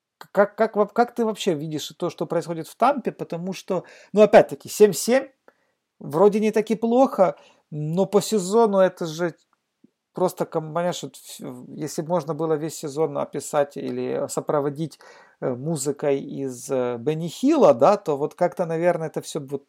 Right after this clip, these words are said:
вот как-то гармонировало. И каким образом, ну, вот, вот что, что с этим всем делать? Какое найти этому логическое объяснение?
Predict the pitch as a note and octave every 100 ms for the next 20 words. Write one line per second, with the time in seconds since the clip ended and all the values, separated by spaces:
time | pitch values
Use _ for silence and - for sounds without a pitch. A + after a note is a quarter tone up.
0 | - D#3 C#3+ - - G#2+ D#3+ C#3 E3 F3+
1 | G#3+ F#3+ C#3+ C3+ C#3 C3+ C3 - - -
2 | - - - - G#3+ G#3+ G#3 G3+ G3+ G3
3 | F#3 F#3 - A3+ G#3 B3 G#3+ G3 F3+ F3+
4 | E3 D#3 C#3+ C#3 F3 D#3 D#3 - F#3 -
5 | - A3+ - - A#3 A3+ G#3 G3 - A3
6 | F3+ E3+ G3 C#3+ - D#3+ G#3 G3+ F3+ F3
7 | F#3+ F#3 E3+ E3 D#3+ E3+ F3+ - E3+ E3
8 | D#3+ E3+ - A#3+ A3+ E3+